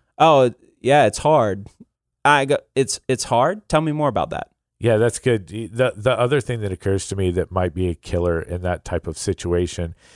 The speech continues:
Speaker 2: is if instead of the "tell me more" and the posture of listening, if you stepped into, "Oh, yeah, it's not that bad. Once you get into it,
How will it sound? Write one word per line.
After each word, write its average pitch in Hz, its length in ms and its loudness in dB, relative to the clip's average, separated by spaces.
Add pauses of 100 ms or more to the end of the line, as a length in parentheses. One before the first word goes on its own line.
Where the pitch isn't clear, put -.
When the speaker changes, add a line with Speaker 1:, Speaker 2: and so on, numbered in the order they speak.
(260)
Speaker 2:
is 107 200 -2
if 107 220 0
instead 113 640 -4
of 107 280 -2
the 95 160 -4 (260)
"tell 110 220 0
me 110 160 -4
more" 95 540 0 (500)
and 95 480 0 (100)
the 90 300 -4
posture 113 480 0
of 90 120 -2
listening, 123 540 -4 (340)
if 104 200 -4
you 123 120 0
stepped 117 460 -2
into, 107 600 0 (420)
"Oh, 262 140 4
yeah, 160 200 6
it's - 160 -4
not 131 220 2
that 101 180 0
bad. 95 460 2 (120)
Once 107 280 0
you 101 100 4
get 92 80 2
into 85 220 0
it, 76 120 -2